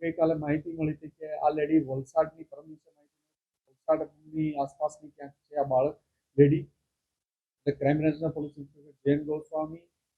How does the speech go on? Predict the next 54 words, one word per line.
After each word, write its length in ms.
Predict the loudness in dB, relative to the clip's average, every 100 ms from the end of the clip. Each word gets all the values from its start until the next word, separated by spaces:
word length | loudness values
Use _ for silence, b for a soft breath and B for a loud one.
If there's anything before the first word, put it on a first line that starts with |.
| -8
અ, 40 |
આર 300 | -2 2 4
આઈ 100 | 4
જાડેજા 580 | 4 4 6 4 4 4
અને 500 | 4 -2 -8 -2 -2
પી 220 | -2 -2
એસ 160 | 0 2
આઈ 100 | 0
સિસોદિયા, 680 | 0 -8 -10 -12 -2 2 2
ભાટી, 520 | 2 -2 -2 -6 -8
પી 220 | -6 2
આઈ 120 | 2
વાળા 320 | 4 4 6 4
વગેરે 340 | 2 -4 -2
અલગ 220 | 0 2
અલગ 160 | 2 0
ટીમો 320 | -6 -10 -10
બનાવી 340 | -6 -4 -4
વલસાડ 360 | -4 -12 -14 -14
સિટીના 360 | -14 -20 -16 -10
આજુબાજુના 600 | -6 0 0 0 -2 -8
તમામ 380 | -12 -6 -4
ગામો 320 | 0 0 0 -8
તપાસ 300 | -14 -20 -20 _
કરતા 280 | _ _ _ _ _ _ _ -2
કાલે 180 | 4 6
લીલાપુરમાં 960 | 8 8 8 4 2 -6 -4 -2 -4 -6
સુરેખા 560 | _ -14 -8 -8 -6
નામની 300 | -8 -4 0
લેડી 240 | 4 4 4
આઇડેન્ટિફાઈ 680 | 2 2 0 -6 -6 -6
થઈ 160 | -6 -12
કે 180 | -10 -2
આ 40 |
લેડીનું 380 | 0 2 2 2
નામ 160 | 0 -4
સુરેખા 380 | -6 -10 -10
નાયકા 420 | -20 -20 -6 -2 -2
છે, 140 | -2
પચાસેક 540 | -12 -8 -8 -8 -14
વર્ષની 320 | -12 -12 -10 -12
ઉંમર 340 | -10 -10 -10
છે 160 | -12 -20
અને 720 | _ _ _ _ _ -16 -12
બાળકને 580 | 0 4 4 0 -12 -12
કિડનેપ, 720 | _ -16 -10 -10 _ -8 0
અ, 200 | 4 4
જ્યારે 300 | 2 2 2
રેડ 260 | 2 -2
કરી 200 | -6 -6
સર્ચ 200 | -8 -18
કરવામાં 380 | _ -20 -20 -18
આવ્યું 160 | -20
તો 80 | -20